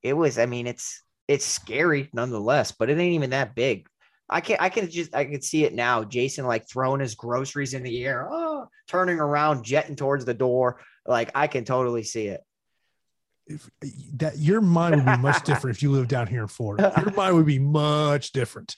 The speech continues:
Speaker 1: No, see, we're not talking about a, like, it's a gator, bro. Like,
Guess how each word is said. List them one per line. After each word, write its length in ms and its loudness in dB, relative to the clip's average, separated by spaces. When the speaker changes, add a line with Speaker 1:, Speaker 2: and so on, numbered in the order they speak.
Speaker 1:
No, 320 4
see, 460 -2
we're 100 0
not 200 0
talking 280 0
about 220 0
a, 160 -6
like, 200 -6
it's 140 -2
a 60 2
gator, 380 0
bro. 380 0
Like, 260 -4